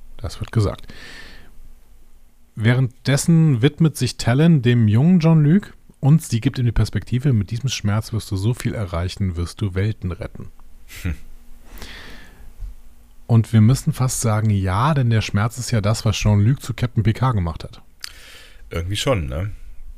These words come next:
Speaker 1: Aber es ist eben auch nicht gesund. <laughs>
Speaker 2: Nee, nee, natürlich nicht. Also, ne, also ganz und gar nicht. Aber es ist, glaub ich, schon auch so ein, so ein Stück weit, äh, die Motivation,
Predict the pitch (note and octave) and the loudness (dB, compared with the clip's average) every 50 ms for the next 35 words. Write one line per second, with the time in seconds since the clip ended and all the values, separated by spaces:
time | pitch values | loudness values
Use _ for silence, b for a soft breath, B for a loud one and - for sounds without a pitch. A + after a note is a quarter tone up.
0 | - - - - - - - - G#2+ G#2 F#2 - - D3+ A2+ C#3 B2+ A#2+ - - | -16 -18 -18 -20 -20 -12 -6 -4 -4 -4 -4 -2 -2 0 2 2 2 2 2 2
1 | - B2+ B2 C#3+ G#2+ G2 - - - - - - - D#2+ F2 G#2 A#2 A#2+ A2+ G2 | 2 2 4 4 2 0 -2 -4 -6 -4 -4 -4 -2 -2 -2 0 0 0 0 0
2 | F2 E2 - A#2 A2 F#2+ F2 D2 C#2 - - - - D#2 D#2 D#2+ D2+ D2+ D2+ - | -2 -4 -4 -4 -4 -4 -4 -6 -8 -10 -12 -12 -10 -10 -8 -8 -8 -10 -10 -14
3 | - C#2+ D#2+ E2+ - - - - D#2 D#2+ D2+ D2 - - - - - - - - | -14 -14 -14 -14 -14 -14 -14 -14 -12 -12 -12 -14 -14 -16 -18 -20 -20 -20 -20 -20
4 | - - - - - - - - - - - F2 - E2 F#2+ F#2+ F2+ E2 F#2+ F#2+ | -18 -18 -18 -16 -14 -14 -14 -12 -14 -14 -12 -8 -6 -4 -4 -4 -4 -2 -2 0
5 | G2 E2 C2+ C2 - - C#2+ D2+ D2 C#2+ D2 D2 C#2+ - - - C#2+ - - - | 0 0 -2 -4 -6 -4 -2 -2 0 0 0 0 -2 -4 -6 -8 -8 -8 -8 -8
6 | - - - - - D#2 D2 D#2+ D#2+ - - D#2+ D2+ G#1 D2+ E2+ - - D#2 D#2+ | -8 -8 -8 -8 -6 -4 -4 -4 -2 -4 -4 -6 -6 -6 -6 -6 -6 -4 -4 -4
7 | D#2 E2 D#2+ D#2+ - - E2 - - D2 - - - - - - - - - - | -4 -4 -4 -6 -4 -6 -8 -6 -4 -4 -6 -6 -8 -14 -14 -14 -12 -12 -12 -12
8 | - - - D#2 E2 - F2 E2 E2 E2 F2+ D#2 D2+ D#2 - - E2 D#2+ D#2+ D2 | -10 -8 -8 -6 -6 -4 -4 -2 -2 -2 -2 -2 -4 -4 -4 -4 -2 -2 -2 -4
9 | - | -6